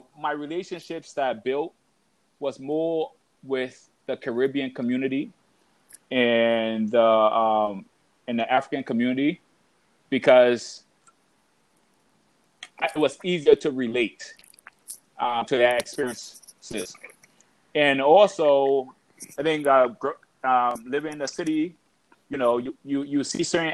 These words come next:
as-, um, you see certain aspect of the African American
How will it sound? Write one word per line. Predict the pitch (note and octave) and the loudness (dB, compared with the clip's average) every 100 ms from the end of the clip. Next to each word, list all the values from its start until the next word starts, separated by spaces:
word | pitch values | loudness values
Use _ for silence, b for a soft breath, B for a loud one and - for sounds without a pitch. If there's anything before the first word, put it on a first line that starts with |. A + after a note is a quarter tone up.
| - | 2
as-, | D3 D3 - - - - _ _ _ _ _ _ _ _ _ _ _ _ _ _ _ _ F#2+ _ _ _ _ _ _ _ _ - | 4 4 2 -12 -20 -20 _ _ _ _ _ _ _ _ _ _ _ _ _ _ _ _ -20 _ _ _ _ _ _ _ _ -8
um, | A#2+ A#2 A2 A2 G#2 G2 F#2+ F2 _ _ _ _ _ _ - - _ _ - | 2 4 4 2 -2 -6 -12 -16 _ _ _ _ _ _ -20 -20 _ _ -14
you | C#3 | -10
see | - F3+ | -6 -4
certain | F3 D#3+ | -2 -2
aspect | C#3 C3+ C3+ - C#3 C3+ - | 0 2 0 0 0 0 -2
of | A#2+ A2+ G#2+ G2 - _ _ _ _ _ _ _ _ _ _ _ _ | -2 0 0 -2 -8 _ _ _ _ _ _ _ _ _ _ _ _
the | C#3+ | -2
African | D3 C#3 - C3+ | 2 0 0 -2
American | B2 B2+ C#3 C3 | 0 0 -2 -6